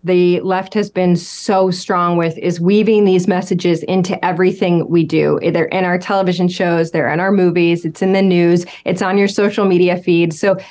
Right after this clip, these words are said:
you've been kind of conditioned to say, if you are opposing this in any way,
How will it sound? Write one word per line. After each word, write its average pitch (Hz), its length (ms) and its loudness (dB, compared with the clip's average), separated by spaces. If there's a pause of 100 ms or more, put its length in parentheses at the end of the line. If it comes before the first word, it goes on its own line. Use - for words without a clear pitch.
(120)
you've 226 280 2
been 226 220 0
kind 226 400 -2
of 214 180 -2
conditioned 196 680 -2
to 196 100 -4
say, 180 420 0
if 214 240 -2
you 240 240 4
are 196 220 2
opposing 202 640 0
this 190 220 -2
in 180 100 0
any 180 180 2
way, 165 400 -2